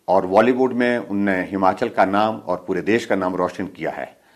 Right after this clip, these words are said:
उनकी सुरक्षा हमारे लिए बहुत महत्वपूर्ण है। उस दृष्टि से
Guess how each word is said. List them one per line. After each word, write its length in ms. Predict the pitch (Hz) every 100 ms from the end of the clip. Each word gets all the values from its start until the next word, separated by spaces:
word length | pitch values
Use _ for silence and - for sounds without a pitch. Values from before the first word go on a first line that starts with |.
| _ _ _
उनकी 240 | 117 123
सुरक्षा 340 | 135 123 117 143
हमारे 280 | 123 117 113
लिए 100 | 113
बहुत 260 | 92 123 107
महत्वपूर्ण 540 | 117 - 123 123 123
है। 280 | 120 156 - _ _ _ -
उस 180 | 123 127
दृष्टि 320 | 120 - 139
से 460 | 139 113 95 -